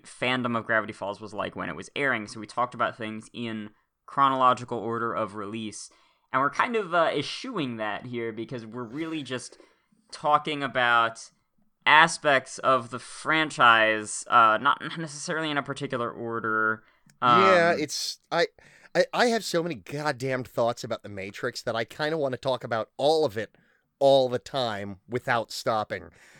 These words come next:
Speaker 2: So
Speaker 1: Right, and it's a way of
Speaker 2: uh,
Speaker 1: not necessarily limiting ourselves. We can, we get to
Speaker 2: <laughs>
Speaker 1: kinda
Speaker 2: Right.
Speaker 1: jump around to different aspects of this universe, almost like you would in,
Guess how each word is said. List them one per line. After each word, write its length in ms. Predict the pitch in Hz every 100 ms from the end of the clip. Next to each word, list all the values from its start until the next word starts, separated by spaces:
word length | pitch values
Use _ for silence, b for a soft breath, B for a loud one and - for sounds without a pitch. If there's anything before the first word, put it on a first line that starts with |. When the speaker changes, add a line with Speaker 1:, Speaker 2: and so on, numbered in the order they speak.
| b
Speaker 2:
So 640 | - - 143 120 110 107 -
Speaker 1:
Right, 180 | 214 143
and 80 | 117
it's 120 | 120
a 60 | 156
way 160 | 160
of 80 | 147
Speaker 2:
uh, 40 |
Speaker 1:
not 200 | 151 156
necessarily 500 | 147 143 135 143 123
limiting 500 | 117 120 131 131 127
ourselves. 680 | 113 107 120 104 98 98 - -
We 160 | 113
can, 260 | 110 120 110
we 80 | 113
get 160 | 123
to 80 | 156
Speaker 2:
<laughs> 0 |
Speaker 1:
kinda 220 | - 117
Speaker 2:
Right. 60 | 104
Speaker 1:
jump 260 | 139 135 131
around 320 | 120 120 113
to 60 |
different 280 | 107 110 117
aspects 420 | 110 107 113 -
of 60 | 110
this 180 | 104 110
universe, 600 | 107 104 101 95 - - _ _ _
almost 340 | 120 120 113 131
like 180 | 117 120
you 120 | 107
would 340 | 117 113 107
in, 540 | - 107 101 101 98